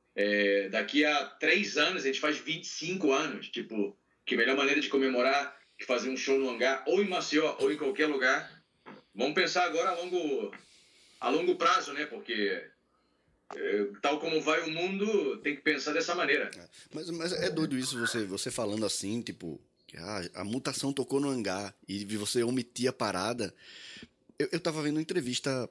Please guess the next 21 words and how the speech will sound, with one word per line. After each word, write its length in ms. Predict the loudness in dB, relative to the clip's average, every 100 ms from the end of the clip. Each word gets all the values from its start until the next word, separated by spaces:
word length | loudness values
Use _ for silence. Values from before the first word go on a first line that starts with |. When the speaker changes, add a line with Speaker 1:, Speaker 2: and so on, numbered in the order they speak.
| -10 -8
Speaker 2:
eu 60 |
tava 160 | -2 0
lendo 260 | 2 2 0
uma 60 |
entrevista 540 | -2 -4 -4 -4 -4 -6
recentemente, 480 | -6 -6 -2 -2
uma 60 | -2
entrevista 240 | -4 -4 -4
que 40 |
eu 40 |
até 140 | -2 -2
mencionei 380 | -2 -2 0 0
na 80 | 0
semana 260 | 0 -2
passada 420 | -2 -4 -2 -2 -4
aqui, 260 | -4 -4
entrevista 460 | -2 0 0 -2 -6 _
com, 320 | -2 0 0 -2
com 120 | -2
a 40 |
Mofo 420 | 0 2 2 -2